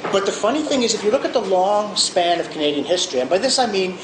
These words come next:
Canadian history going back to Alfred the Great, because we are part of this tradition, no matter what people try and tell you,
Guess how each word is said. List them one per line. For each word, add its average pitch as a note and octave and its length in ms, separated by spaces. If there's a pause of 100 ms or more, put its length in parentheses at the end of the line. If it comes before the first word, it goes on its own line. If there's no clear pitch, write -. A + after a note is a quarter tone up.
(140)
Canadian F#3 320
history F3 280
going D#3+ 180
back D3+ 240
to D3+ 80
Alfred C#3 280
the C#3 60
Great, A#2 400
because D3+ 380
we F3 100
are E3 140
part G3+ 320
of F#3+ 80
this E3 180
tradition, C#3 400
no A#2 100
matter B2+ 220
what D3 220
people D3 200
try C3 180
and B2 100
tell E3 180
you, A#2 160